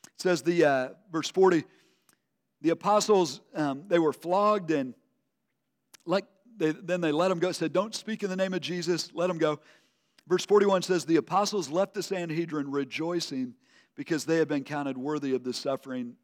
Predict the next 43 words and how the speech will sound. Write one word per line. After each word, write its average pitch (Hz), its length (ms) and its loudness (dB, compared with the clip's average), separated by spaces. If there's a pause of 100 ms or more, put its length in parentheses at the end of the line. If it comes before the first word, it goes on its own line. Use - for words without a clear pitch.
(120)
of 123 100 -12
suffering 139 460 -4
disgrace 127 680 -6 (640)
for 143 140 -6
his 127 180 -2
name." 120 380 -10 (720)
You 143 80 -16
say, 165 140 -2
"How 165 180 -4
can 240 180 -6
you 226 80 -2 (160)
rejoice 151 600 0 (100)
in 156 120 -8
the 143 100 -6 (280)
context - 420 -8
of 120 120 -10
suffering?" 185 560 -4 (720)
And 139 100 -8
again, 185 280 0
it's 151 140 -4
because 143 340 -6
he 165 100 -6
is 143 160 -6
Lord 151 280 -4
of 135 100 -8
all. 151 340 -14 (1000)
And, 123 420 -14
um, 117 360 -16 (500)
yes, 156 200 -8
this 170 180 -6
circumstance 151 800 -4
may 156 180 -2
not 160 260 -4
be 147 340 0 (200)
what 147 140 -14
I 147 60 -6
would, 156 220 -6 (100)
would 139 160 -10
hope 135 240 -12
it 160 120 -14
would 135 160 -12
be, 120 160 -8
but 117 300 -6